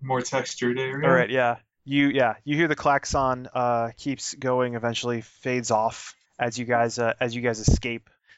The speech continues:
Speaker 2: So as you guys, uh, as you guys continue, as you guys continue running through this, uh,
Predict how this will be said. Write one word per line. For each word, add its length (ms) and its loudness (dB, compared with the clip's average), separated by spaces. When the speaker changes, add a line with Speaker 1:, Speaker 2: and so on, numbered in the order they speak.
Speaker 2:
So 160 0
as 160 2
you 80 -6
guys, 420 2
uh, 220 0
as 120 -4
you 80 -6
guys 120 -2
continue, 640 -4
as 100 -8
you 80 -4
guys 200 -2
continue 580 -4
running 320 0
through 340 -8
this, 360 -2
uh, 120 -8